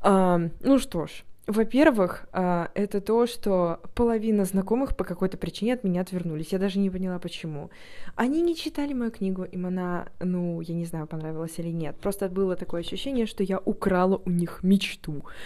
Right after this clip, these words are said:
Просто вот такое впечатление, что они хотели издать книгу, а тут я такая, и они:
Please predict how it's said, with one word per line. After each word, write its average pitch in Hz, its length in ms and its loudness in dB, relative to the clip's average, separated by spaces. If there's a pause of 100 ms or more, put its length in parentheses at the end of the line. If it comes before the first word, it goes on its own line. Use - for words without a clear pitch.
(140)
Просто 226 320 6
вот 165 160 -4
такое 208 220 4
впечатление, 220 580 0
что 190 320 0
они 202 200 4
хотели 185 440 -6
издать 180 400 2
книгу, 202 480 0
а 185 80 -2
тут 185 240 -4
я 185 240 0
такая, 175 380 -2
и - 140 -4
они: 175 360 0